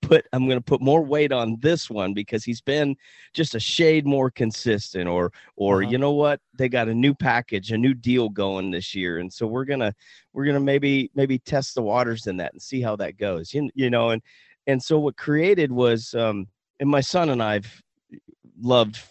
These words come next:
Speaker 1: A T V racing, motocross for forever. I mean, he grew up as a, as a little kid racing with us, and, um, it, we can get into that later. But it, it
Speaker 2: Yeah.
Speaker 1: was just, it, it's just creates such a fun time that we get, get to kinda relive some of that,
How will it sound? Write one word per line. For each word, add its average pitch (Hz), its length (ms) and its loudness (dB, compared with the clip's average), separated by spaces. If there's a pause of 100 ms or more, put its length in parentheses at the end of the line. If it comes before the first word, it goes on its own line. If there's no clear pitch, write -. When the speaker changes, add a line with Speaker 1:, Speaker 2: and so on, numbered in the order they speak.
(300)
Speaker 1:
A 123 100 6
T 113 160 -2
V 107 180 2
racing, 104 460 2
motocross 104 580 0
for 92 300 -6
forever. 101 480 -2
I - 20 -2
mean, 101 140 -4
he 113 80 -2
grew 107 260 0
up 104 160 -2
as 98 200 0
a, 92 180 -2
as 101 240 -4
a 101 80 -4
little 98 160 -2
kid 110 240 0
racing 98 420 -2 (540)
with 117 220 4
us, 113 180 0
and, 101 260 0
um, 92 400 -4 (300)
it, - 240 -10
we 123 80 -2
can 107 100 -6
get 101 160 -2
into 95 180 -4
that 90 180 -4
later. 101 200 0
But 98 240 -2
it, 139 200 0
it 135 80 2
Speaker 2:
Yeah. - 80 0
Speaker 1:
was 120 160 0
just, 139 320 -4
it, 131 160 -2
it's 131 240 0
just 165 240 -4
creates 139 420 0
such 156 280 -2
a 120 60 0
fun 120 440 -4 (100)
time 117 380 -4
that - 120 -8
we 117 140 0
get, 123 380 -4
get 143 140 -4
to 156 80 -8
kinda 123 300 -2 (680)
relive 156 840 4
some 151 320 -2
of 139 140 -2
that, 127 260 -2